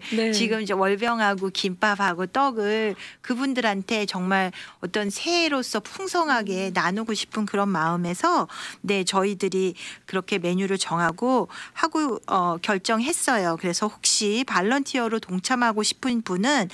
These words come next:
Speaker 2: 복음방송 카톡이나 전화번호로 알려주시면 함께 동참할 수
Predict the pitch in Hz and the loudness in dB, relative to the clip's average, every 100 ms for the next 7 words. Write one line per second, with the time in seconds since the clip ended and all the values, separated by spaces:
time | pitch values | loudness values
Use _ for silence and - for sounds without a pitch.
0 | - - - - - 285 302 285 262 277 | -8 -10 -12 -4 0 2 2 2 2 -2
1 | 262 - 339 - 277 226 226 220 - 185 | -2 -2 -4 -4 -2 0 0 0 0 2
2 | 208 196 190 185 175 160 185 226 220 185 | 2 0 0 0 0 2 2 0 -2 -6
3 | - 185 233 220 175 - - - 311 - | -4 0 2 0 -2 -12 -12 -4 -4 -2
4 | 294 - 190 190 269 262 247 - | -4 -2 -4 -2 0 0 -2 -2